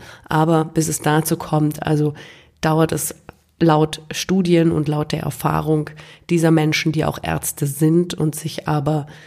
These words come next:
nicht mehr jetzt nur nach dem System richten, das Ärzten empfohlen wird, sondern die einfach auch zwischen den Zeilen gucken und sich anders informieren. Ähm, genau. Also so, ich, jetzt muss ich sagen, und das war eigentlich für mich so dieser ausschlaggebende Punkt. Also ich habe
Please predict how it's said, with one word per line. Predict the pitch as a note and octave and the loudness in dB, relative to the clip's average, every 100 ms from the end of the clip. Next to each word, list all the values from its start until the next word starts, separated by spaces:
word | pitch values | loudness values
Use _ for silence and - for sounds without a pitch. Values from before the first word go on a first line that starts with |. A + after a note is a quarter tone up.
| _ | _
nicht | E3 E3 E3 - | 0 2 0 0
mehr | E3 D#3 D3+ - - - _ _ _ _ - | 0 2 0 -4 -12 -20 _ _ _ _ -6
jetzt | F3 E3+ E3+ | -2 0 2
nur | E3+ E3+ | 4 4
nach | D#3 | 4
dem | - D#3+ | 2 2
System | D3 D3+ - E3+ E3+ | 2 -2 -2 0 0
richten, | D#3+ D#3+ - - D#3 D3 - - - | 0 -4 -6 -4 -4 -4 -12 -20 -12
das | - D#3 | -6 -4
Ärzten | D#3 E3 - - | -2 -2 -2 0
empfohlen | D3+ C#3+ D#3+ D#3+ D#3+ | -2 0 2 4 4
wird, | D#3+ | 2
sondern | D#3+ D#3 D3 | 0 0 2
die | D3 | 0
einfach | C#3+ D3 D#3 C#3+ | -2 -4 -4 -6
auch | C3+ - | -6 -6
zwischen | - - D3 E3+ D3+ | -6 -2 -2 -2 -4
den | C#3+ | -4
Zeilen | C#3+ - D3 D3+ D3 | -6 -4 -4 -4 -4
gucken | - D3+ - D3+ - - - | -6 -4 -2 -2 -4 -14 -10
und | - D#3+ | -2 0
sich | D3 D#3+ | 2 2
anders | D3 D3 | 2 2
informieren. | - D3 D3 D3 D3 C#3+ C#3+ C#3+ - - - | 0 0 0 0 0 0 -2 -6 -14 -16 -6
Ähm, | C#3 C#3+ D3 - - - - - - - | -4 -2 -4 -8 -12 -18 -18 -20 -20 -2
genau. | E3 C#3+ - - - - | 0 0 -4 -14 -8 0
Also | F3+ F#3 F#3+ - - _ _ _ - | 2 2 -2 -12 -20 _ _ _ -2
so, | D#3+ - - - | 0 0 -2 -4
ich, | - - E3+ G3+ | -4 -2 0 2
jetzt | G#3+ - - F#3+ | 2 -2 -2 0
muss | F#3 | 2
ich | F3 | 0
sagen, | D#3 D3 | 0 0
und | D3 D3 | 0 0
das | D#3+ D#3 | 0 0
war | - | -2
eigentlich | - D3+ C#3 | -2 -4 -4
für | C#3+ | -2
mich | D3 C#3 | -2 -2
so | C#3+ | -4
dieser | C#3 C3+ - | -4 -4 -4
ausschlaggebende | D3 - D3 D3+ D#3 D#3 D3 | -4 -4 -2 -2 -4 -4 -6
Punkt. | - - - F3 | -8 -10 -6 0
Also | E3 | 0
ich | E3 | 2
habe | D#3+ | -2